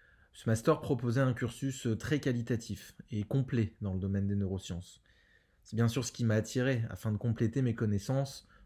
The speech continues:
dans mon domaine d'expertise clinique. Mais c'est également, euh, pour moi,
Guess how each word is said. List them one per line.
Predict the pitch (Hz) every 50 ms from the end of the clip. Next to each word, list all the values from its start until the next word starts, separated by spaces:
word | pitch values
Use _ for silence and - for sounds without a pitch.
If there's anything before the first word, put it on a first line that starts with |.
| - -
dans | - 107 127
mon | 131 123 117
domaine | 107 104 110 120 117
d'expertise | 107 104 - - - 104 - - 120 104 -
clinique. | - - 104 92 87 82 - - - - - - - - - - - - - - - - - - - - -
Mais | 120 -
c'est | - 139 139
également, | 135 147 143 143 147 151 156 156 147 131 127
euh, | 120
pour | 117 - - 127 123
moi, | 123 127 135 139 139 -